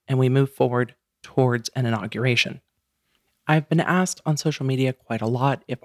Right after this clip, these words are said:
I thought there was a coup or an attempted coup d'etat on our government. My understanding and the operating definition I generally work with on a coup is that it is a military uprising to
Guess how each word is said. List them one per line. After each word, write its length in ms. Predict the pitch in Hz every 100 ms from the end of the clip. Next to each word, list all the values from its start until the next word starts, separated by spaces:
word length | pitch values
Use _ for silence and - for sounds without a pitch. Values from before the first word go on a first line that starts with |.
| -
I 120 | 127
thought 420 | - 120 117 -
there 140 | 120
was 280 | 110 110 107
a 160 | - - -
coup 420 | - 170 170 160
or 180 | - 117
an 200 | - 113 -
attempted 580 | - - 143 - 151
coup 160 | - -
d'etat 500 | 147 - 147 143 139 -
on 260 | 131 131 -
our 340 | 123 117 117 -
government. 520 | 127 120 131 127 131 - - - - _ _
My 800 | - 127 131 143 160 170 170 165 - -
understanding 840 | 139 139 131 - 139 135 139 135 -
and 160 | 117
the 140 | 117 110 _
operating 800 | 123 127 135 131 131 131 127 123 _ _ _ -
definition 680 | 139 - 120 120 131 131 120
I 100 | 113
generally 520 | 113 113 123 120 120
work 280 | 113 120 131
with 220 | 151 156 -
on 120 | 143
a 60 | 139
coup 320 | - 160 160
is 160 | 131 107
that 140 | 110
it 80 | 113
is 160 | 117
a 60 | 110
military 680 | 104 107 123 131 - 127 123
uprising 560 | 127 - 120 117 127 123
to 200 | -